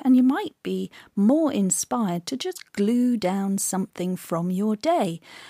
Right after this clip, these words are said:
And it could be that today you picked up something from a shop, it was a business card, it meant something to you, you don't want to forget it,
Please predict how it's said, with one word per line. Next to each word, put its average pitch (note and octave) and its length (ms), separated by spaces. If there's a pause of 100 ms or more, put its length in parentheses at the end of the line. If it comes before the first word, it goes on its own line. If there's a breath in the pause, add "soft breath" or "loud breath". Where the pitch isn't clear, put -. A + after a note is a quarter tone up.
(140 loud breath)
And B3+ 120
it - 160
could F3 260 (140)
be G#3+ 420 (300 loud breath)
that E3 420 (560)
today F#3 460
you G#3 320
picked - 360
up - 220
something G#3 480
from F#3 180
a F3+ 60
shop, - 400
it G#3+ 100
was F#3 140
a E3 60
business F#3 500
card, D4 460
it G#3 160
meant B3 260
something F#3 460
to - 140
you, D4+ 80
you B3+ 260
don't D4+ 320
want G3 160
to - 100
forget G3+ 420
it, G#3+ 180